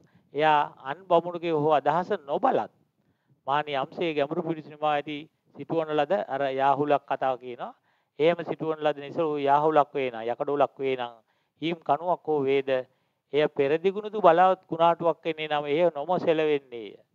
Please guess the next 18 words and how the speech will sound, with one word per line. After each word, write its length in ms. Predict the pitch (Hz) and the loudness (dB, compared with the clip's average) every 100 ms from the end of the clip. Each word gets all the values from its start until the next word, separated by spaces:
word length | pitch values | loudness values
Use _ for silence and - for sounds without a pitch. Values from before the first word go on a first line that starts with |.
| _ _ _ | _ _ _
වෙසසින් 480 | 135 - 190 - 220 196 | -4 0 -2 -2 -8 -4
නොමසෙල 480 | 175 185 175 156 143 | -2 0 2 0 0
වෙන්නේය. 480 | 127 117 104 101 - _ _ _ _ _ 131 | -4 -6 -14 -20 -20 _ _ _ _ _ -6
නොම 120 | 165 202 | 0 2
වෙවුලුවන්නේය. 880 | 160 185 226 180 143 120 110 95 - _ | 2 2 6 6 6 2 -12 -12 -16 _
ඉදුණුදු 420 | 131 175 180 185 | -14 -12 -10 -2
පෑල 280 | 147 165 190 | 2 4 2
දිගින් 300 | 190 185 170 | -2 -8 -12
ඉදුණුදු 320 | 156 170 165 | -14 -14 -12
උතුරු 220 | 151 175 | -10 -6
දිගින් 260 | 165 165 156 | -4 -6 -8
කොහෙන් 280 | - 156 202 | -4 -2 -2
කුණාටුවක් 560 | 185 156 147 143 - | 0 0 0 -4 -2
ආවත් 260 | 143 135 - - | 0 0 -2 -10
අරක 220 | 139 147 | -6 -4
හෙලවන්න 440 | 139 139 139 139 139 | -2 -2 -2 -2 -6
හම්බ 220 | 131 127 | -10 -4
වෙන්නේ 380 | 131 147 226 | -4 -6 -12